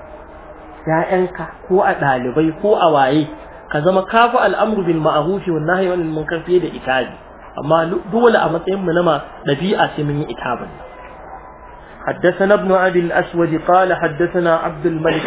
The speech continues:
بن عمرو قال حدثنا سحامة بن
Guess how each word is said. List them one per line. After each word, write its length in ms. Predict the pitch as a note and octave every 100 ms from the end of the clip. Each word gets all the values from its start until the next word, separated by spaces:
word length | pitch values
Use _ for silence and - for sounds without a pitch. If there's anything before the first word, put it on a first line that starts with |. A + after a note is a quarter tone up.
| G#3 F3
بن 100 | E3+
عمرو 400 | F#3 F#3+ E3+ D#3 C#3+ F3
قال 220 | F3+ D3+ B2+ - - - -
حدثنا 580 | C#3+ - F3+ F#3 F#3 F3+ F3
سحامة 640 | D#3 - - F#3 F#3+ F3 -
بن 380 | F#3+ G3 F#3+